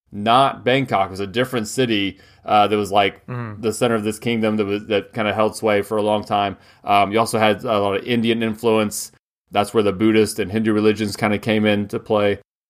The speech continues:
Speaker 1: So yeah, the, the Ayutthaya kingdom was, like, the one in charge when Europe started exploring and discovering the Southeast Asia area. So they never took over, but they were definitely trading with the Ayutthaya kingdom, and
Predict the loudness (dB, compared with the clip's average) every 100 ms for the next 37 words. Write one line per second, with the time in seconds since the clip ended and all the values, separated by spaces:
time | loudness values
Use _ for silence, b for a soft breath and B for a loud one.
0 | _ _ -2 4 4 2 -2 0 0 0
1 | -2 -4 -10 _ _ -2 0 0 2 2
2 | 4 4 2 -4 _ -4 0 0 0 0
3 | -2 -2 -2 0 0 0 -2 2 4 2
4 | 0 -4 -4 -4 -2 2 4 2 0 -20
5 | _ _ 0 2 2 -2 -4 0 2 4
6 | 2 0 -4 -2 0 0 0 -6 -8 -18
7 | -12 -10 0 2 2 0 0 -2 2 0
8 | 0 -4 0 -2 0 -2 0 0 0 -2
9 | 0 -2 -4 -2 2 4 4 2 0 -4
10 | _ -6 0 0 0 -2 -6 0 2 4
11 | 2 0 2 2 0 -16 -20 _ _ 0
12 | 2 2 2 2 2 2 -4 -2 0 2
13 | 0 -2 -4 -6